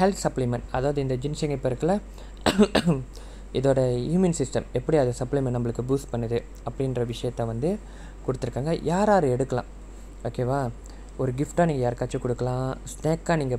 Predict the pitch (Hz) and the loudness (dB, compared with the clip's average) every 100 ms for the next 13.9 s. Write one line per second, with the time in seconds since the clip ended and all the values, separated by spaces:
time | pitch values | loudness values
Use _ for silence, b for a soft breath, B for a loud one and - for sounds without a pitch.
0 | - 131 131 120 127 123 120 127 127 131 | 0 -2 0 -2 0 0 0 0 0 0
1 | 135 - - B B B - 143 156 147 | -2 -6 -14 B B B -2 4 6 4
2 | 127 127 123 123 123 123 - 180 170 170 | 2 0 2 0 -2 -4 0 0 2 0
3 | - - 143 151 170 143 120 123 127 - | -2 -4 0 2 4 4 2 0 -4 -4
4 | 123 120 123 135 135 - B B B B | -2 0 0 0 -2 -6 B B B B
5 | B - 127 127 147 170 - 139 156 170 | B -6 -2 0 4 2 2 -2 2 2
6 | 147 135 123 - 127 143 143 - 135 135 | 2 0 -4 -4 -2 2 2 2 -4 -2
7 | 135 123 - 120 - 151 170 - - - | -4 -4 -4 -6 -2 0 0 -2 -12 -6
8 | 127 127 123 123 143 143 151 135 127 131 | -2 0 0 0 2 4 6 4 2 -2
9 | 135 131 135 131 127 127 135 135 127 117 | 0 0 0 -2 -4 -2 -2 0 -2 0
10 | 123 127 135 - B B - 143 151 151 | 0 0 -4 -6 B B -2 2 2 2
11 | 139 123 120 - 127 120 127 131 135 - | 0 -2 -4 -4 -4 -2 -2 -2 -4 -8
12 | B B B - 151 214 254 131 127 131 | B B B -4 2 4 4 0 0 0
13 | 131 131 123 123 170 - 131 - | 0 0 0 -2 -2 -2 -2 2